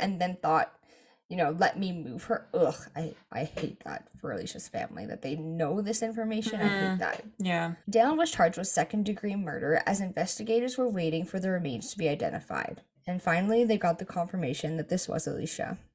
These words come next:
Speaker 1: During a lengthy interview, he described the events of the night from his perspective. He said that he met Alicia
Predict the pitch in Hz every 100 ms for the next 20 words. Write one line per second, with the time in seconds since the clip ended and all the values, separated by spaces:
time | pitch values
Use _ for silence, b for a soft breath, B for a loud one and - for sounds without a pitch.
0 | _ _ - 220 254 240 196 185 220 -
1 | 277 220 190 - 190 170 - 98 101 226
2 | 254 240 _ B B B - 226 285 294
3 | - 175 190 208 220 196 175 175 - 190
4 | 190 180 147 110 - - 180 - 202 190
5 | - - 160 - 160 - - - - -
6 | _ - 277 311 311 214 180 202 190 190
7 | 214 190 180 285 220 170 - 170 170